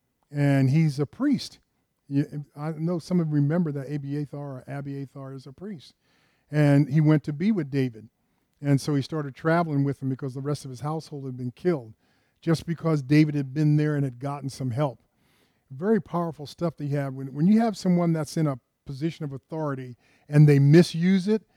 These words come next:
can they put a lot of pressure on you? Oh, yeah. How many have ever had a boss that put pressure on you that because he was in the position of authority?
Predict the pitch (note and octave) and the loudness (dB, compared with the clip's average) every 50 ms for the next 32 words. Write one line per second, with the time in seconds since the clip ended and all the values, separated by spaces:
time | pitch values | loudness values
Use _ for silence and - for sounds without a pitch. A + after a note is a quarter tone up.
0 | _ _ _ D#3 D3+ E3 G#3 G3 - C4 B3 G3 F3+ F#3 F3+ E3 C#3+ - - F3 | _ _ _ 2 4 4 4 2 2 0 0 2 2 0 -2 -4 -6 -4 0 0
1 | E3+ - - F3+ F3 E3+ E3+ E3+ E3+ F3 E3+ - _ _ _ _ _ _ _ _ | 0 0 -2 -8 -6 -4 -4 -4 -4 -6 -8 -12 _ _ _ _ _ _ _ _
2 | _ _ _ _ _ _ _ _ _ C#3 E3 F#3+ F3+ D#3+ D3+ D#3+ E3+ C#3+ C3 F3 | _ _ _ _ _ _ _ _ _ -6 -2 0 0 2 2 0 0 2 4 4
3 | G3+ G3+ A3+ A3+ G#3 F#3+ F3+ F#3+ G3 F#3 E3 E3 E3+ D3+ D3 C3 B2 C3+ D3+ E3 | 6 8 8 8 8 8 6 4 2 2 0 -2 -2 -4 -6 -8 -6 -6 -4 -4
4 | E3+ D3+ - - C3+ - - D3+ - - - D3 C#3 - - D3+ C#3+ C#3 C#3 C3+ | -4 -4 -6 -10 -14 -14 -16 -18 -16 -12 -10 -10 -10 -8 -8 -8 -6 -6 -6 -6
5 | C3 C3 C3+ C3 B2+ _ _ _ _ _ _ C#3+ C3+ - E3+ E3 D#3 D3+ D#3 D3+ | -6 -8 -10 -12 -16 _ _ _ _ _ _ -10 -2 2 2 2 4 2 0 0
6 | C#3 D#3+ D3+ D3+ C3 - C#3+ C#3 C3 D#3 C#3+ - - C#3+ C3 C3 B2 _ D3+ C#3 | 2 2 2 2 0 -2 -10 -8 -6 -6 -6 -6 -10 -10 -10 -12 -14 _ -10 -10
7 | C3 B2 A2+ A2+ A2 | -10 -10 -12 -18 -20